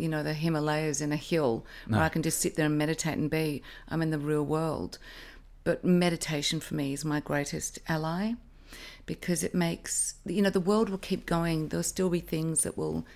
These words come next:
Speaker 1: and people that will attack you. That just doesn't change. But it's how we respond to them. And for me, meditation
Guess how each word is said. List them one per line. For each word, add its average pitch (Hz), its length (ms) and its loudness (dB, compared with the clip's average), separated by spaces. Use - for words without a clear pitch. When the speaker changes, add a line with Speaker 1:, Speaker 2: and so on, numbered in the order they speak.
Speaker 1:
and 202 120 4
people 196 380 0
that - 140 -6
will 165 160 -2
attack 202 400 -4
you. 170 80 -2
That 220 160 -4
just 220 200 -4
doesn't 165 440 -2
change. - 680 -2
But 180 120 4
it's - 160 -2
how 180 280 2
we 165 120 2
respond 160 500 0
to 180 80 -2
them. 214 300 0
And 180 160 4
for - 120 -2
me, 156 480 0
meditation 151 840 0